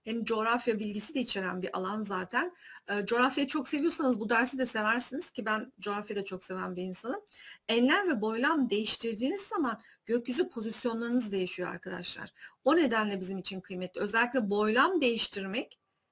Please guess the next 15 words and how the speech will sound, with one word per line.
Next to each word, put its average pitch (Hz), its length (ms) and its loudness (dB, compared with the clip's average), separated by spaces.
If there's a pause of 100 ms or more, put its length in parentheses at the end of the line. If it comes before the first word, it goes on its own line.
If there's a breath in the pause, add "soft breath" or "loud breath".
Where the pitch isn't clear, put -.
(140)
e, 185 60 -2
yer 196 400 2
değişikliğinde, 185 1040 -2 (460 loud breath)
e, 208 120 -2
ciddi 349 300 0
anlamda 302 380 4
haritanızı 311 500 4
değiştiriyor. 180 580 -2
Direkt 262 240 2
olarak 262 320 2
haritanızdaki 262 640 2
gezegen 240 480 2
ve 233 140 0
dereceleri 220 520 0
değişmiyor. 208 500 -4